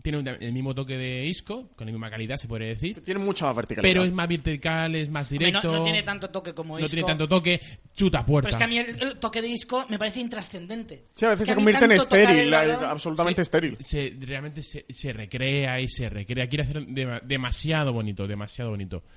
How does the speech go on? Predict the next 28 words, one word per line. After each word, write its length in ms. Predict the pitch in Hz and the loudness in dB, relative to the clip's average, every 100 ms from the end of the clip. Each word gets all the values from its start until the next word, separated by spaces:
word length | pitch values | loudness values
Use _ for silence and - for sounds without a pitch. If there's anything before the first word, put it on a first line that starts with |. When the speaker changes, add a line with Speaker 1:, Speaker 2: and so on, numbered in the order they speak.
| _ _ - - | _ _ -20 -12
Speaker 1:
Me 120 | 123 | -6
duele 180 | 120 151 | -2 0
decir 180 | 170 147 | 0 0
esto, 240 | 147 - | 0 -2
pero 180 | 131 120 113 - | -2 -4 -6 -8
parece 460 | 110 110 127 131 | -8 -6 -6 -6
que 200 | 120 107 - | -6 -10 -6
Isco 360 | 127 - 139 - _ _ | -6 -4 -8 -8 _ _
realmente 680 | 98 104 104 104 113 113 135 | -14 -12 -10 -8 -8 -6 -8
estaría 300 | 113 107 117 | -8 -10 -8
mejor 300 | 123 - 113 | -6 -6 -8
jugando 400 | - 104 92 90 | -8 -10 -10 -12
en 60 | |
el 80 | 92 | -12
Barça 340 | 98 110 156 160 220 - | -12 -12 -10 -10 -12 -14
que 100 | 107 | -12
en 60 | |
el 80 | 87 | -12
Madrid. 340 | 80 78 101 - | -14 -12 -14 -14
Speaker 3:
Hombre, 220 | 131 120 | -16 -16
eso 180 | 110 120 | -18 -18
creo 160 | 123 | -20
que 60 | 120 | -18
lo 80 | 117 | -18
ve 120 | 110 | -18
todo 180 | 101 92 | -20 -20
el 60 | 90 | -20
mundo. 260 | 101 92 | -20 -20